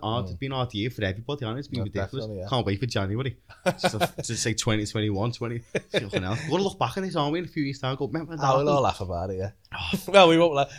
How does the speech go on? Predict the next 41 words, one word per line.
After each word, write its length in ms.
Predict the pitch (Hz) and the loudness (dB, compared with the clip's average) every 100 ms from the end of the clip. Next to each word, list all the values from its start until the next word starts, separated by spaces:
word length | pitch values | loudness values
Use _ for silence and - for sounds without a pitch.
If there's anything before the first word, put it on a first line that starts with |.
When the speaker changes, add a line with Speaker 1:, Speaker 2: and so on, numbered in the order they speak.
| - | 0
Speaker 1:
I'm 60 | 165 | 4
Speaker 2:
Maybe, 40 | |
Speaker 1:
not 60 | 190 156 | 8 8
Speaker 2:
maybe 20 | |
Speaker 1:
laughing. 220 | 175 185 | 6 6
Speaker 2:
not 140 | 180 135 | 4 6
laugh. 320 | 143 147 - | 4 2 -2
Speaker 1:
No, 380 | 123 127 120 123 | 2 6 6 4
Speaker 2:
But 120 | - | 2
Speaker 1:
no, 100 | 170 | 6
Speaker 2:
I 20 | 139 | 8
mean, 80 | 185 | 8
I 20 | |
Speaker 1:
but 120 | 160 - | 8 6
Speaker 2:
think 220 | 285 285 | 4 2
it, 200 | 285 269 233 | 2 2 2
I 60 | |
think 220 | - 320 - | -6 -8 -2
some 240 | - 349 | -2 0
good's 200 | 302 190 | 0 0
gonna 160 | 196 175 | 0 -2
come 220 | - 160 | 0 2
out 160 | 139 127 | 2 2
of 80 | 143 | -2
it. 120 | 160 _ | -8 _
Speaker 1:
Eh, 240 | 208 220 226 | 4 4 4
I 60 | - | -4
think, 240 | 247 247 | -8 -6
do 80 | 233 | -2
you 60 | |
know 60 | 262 | 0
what 220 | 262 240 | 4 2
Speaker 2:
I 40 | 220 | 4
think 140 | 240 | 2
Speaker 1:
I've 120 | 214 214 | 4 2
Speaker 2:
it 40 | |
Speaker 1:
found? 440 | - 233 196 - - | -2 0 -2 -4 -8
It's, 220 | 160 - - _ _ _ _ _ - | -10 -10 -18 _ _ _ _ _ -6
it's 200 | 160 - | -6 -6
put 300 | - 214 208 | -4 -2 -2
people, 380 | 202 - 185 | -6 -4 -6